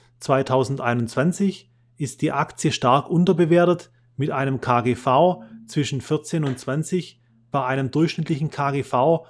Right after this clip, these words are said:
von dreiunddreißig und einem K C V zwischen acht und zehn,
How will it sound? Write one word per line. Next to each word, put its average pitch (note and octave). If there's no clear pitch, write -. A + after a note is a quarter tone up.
von C3
dreiunddreißig B2+
und C#3+
einem C3+
K B2+
C B2+
V D#3+
zwischen D3
acht C#3+
und B2
zehn, F#3